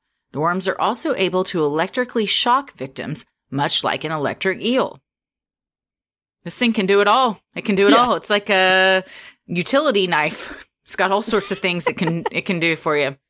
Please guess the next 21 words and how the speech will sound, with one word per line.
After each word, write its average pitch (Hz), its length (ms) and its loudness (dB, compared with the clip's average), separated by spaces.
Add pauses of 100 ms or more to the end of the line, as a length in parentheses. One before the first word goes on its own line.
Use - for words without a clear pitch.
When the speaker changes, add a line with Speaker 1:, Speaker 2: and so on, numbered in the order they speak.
(380)
Speaker 2:
It's - 220 -12
a 196 100 -12
Swiss - 280 -10
Army 208 200 -4
knife 180 240 -2
worm. 160 260 -6 (960)
Speaker 1:
One 220 300 -2
does 311 200 -2
not 233 220 2
simply 220 360 -2
have 196 220 -4
to 190 80 -4
touch 226 340 -4
a - 80 -6
death 139 280 -6
worm 120 280 -4
to 180 180 0
experience 127 680 -2
its - 200 -6
wrath, 214 280 -2
however. 123 480 -4